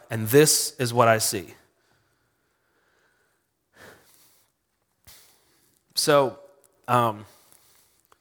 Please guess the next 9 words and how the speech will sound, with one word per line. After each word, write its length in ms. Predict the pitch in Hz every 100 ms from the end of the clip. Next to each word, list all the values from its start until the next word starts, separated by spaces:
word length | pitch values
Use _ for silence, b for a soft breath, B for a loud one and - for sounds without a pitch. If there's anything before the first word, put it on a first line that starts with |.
| 139
th-, 120 | 147
this 180 | 151 151
is 100 | 139
actually 300 | 151 - 151
from 460 | - 151 165 165 139
the 100 | 143
driver's 400 | 147 139 131 -
seat. 320 | 123 135 - b b b
Um, 440 | 113 110 104 104